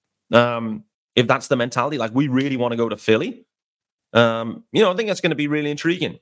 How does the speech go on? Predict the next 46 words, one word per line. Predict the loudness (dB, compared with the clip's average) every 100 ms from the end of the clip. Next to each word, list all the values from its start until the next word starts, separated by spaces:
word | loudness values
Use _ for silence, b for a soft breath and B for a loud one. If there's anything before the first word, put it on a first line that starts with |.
| _ _
Um, | 0 0 0
I | -2
don't | -2
think | -4 -2
you'll, | -2 -2 -6 -12 _ _ b b b b b b _ 4
I |
don't | 4 4
think | 0
you'll | 0
ever | 0
get | -2 -4
an | -4
answer | -6 -4 -4
out | -4 -4
of |
them | -4 -4 -2
in | -2
that, | -2 -4
on | -4 -4
that | -4
topic | 0 -2 -2 -8
in | -4
terms | -2 -2 -2
of | -6 -8 -18 _ _ _ _ _ _ _ _
whether | 2 4 4
there | 0 -2
was | -2 -2
a |
route | -2 -2 -4 -2
they | -2
preferred. | -2 -8 -4 2 2 0 -6 -16 _ _ _ _ _ _ _ _
But, | 4 4 4 -6 _ 0
you | 0
know, | 0
if | -4
you | -4
look | -4 0
down | 0 2 0
one | -2 0
route, | -2 -4
it | -4
will | -4
be | -2 -2 -2 -4 -2
a | 0
divisional | 0 -2 -2 -4 -4
route | -4 -6